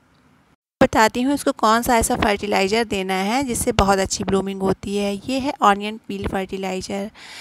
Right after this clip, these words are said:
जी हाँ, peels को आप इकट्ठा करिए और दो दिनों तक भिगो कर रखिए। तीसरे दिन अपने parslane में और अपने पॉटलाका में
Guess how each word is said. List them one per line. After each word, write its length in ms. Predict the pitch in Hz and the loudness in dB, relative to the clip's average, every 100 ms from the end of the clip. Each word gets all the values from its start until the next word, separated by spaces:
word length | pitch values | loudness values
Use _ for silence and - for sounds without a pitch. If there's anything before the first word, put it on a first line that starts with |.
| - | -12
जी 200 | 190 220 | -8 -4
हाँ, 220 | 220 214 214 | -2 0 -2
peels 400 | - 226 240 - | -2 -2 0 4
को 100 | 240 | 4
आप 180 | 214 - | 4 2
इकट्ठा 360 | - 202 247 262 | 2 -6 -6 -2
करिए 420 | 285 277 294 302 | -2 0 0 0
और 240 | - 214 208 | 2 0 2
दो 260 | 196 247 | 6 6
दिनों 300 | 262 220 214 214 | 6 0 -6 -6
तक 160 | 254 285 | -4 -4
भिगो 320 | 247 226 208 | -4 -6 -4
कर 200 | 196 202 180 | -4 -6 -6
रखिए। 360 | 185 - 220 | -10 -12 -14
तीसरे 320 | - 208 220 | -10 -6 -4
दिन 240 | 208 247 285 320 - | -2 -4 -8 -12 -8
अपने 260 | - 202 | -6 -6
parslane 600 | - 190 185 - 220 233 | -2 0 0 -4 -6 -6
में 280 | 233 233 226 | -6 -6 -6
और 160 | 226 302 | -4 -2
अपने 200 | - 196 | -2 -4
पॉटलाका 680 | - 185 190 190 190 - 254 | -2 -2 0 -4 -4 -4 -4
में 180 | 254 | -4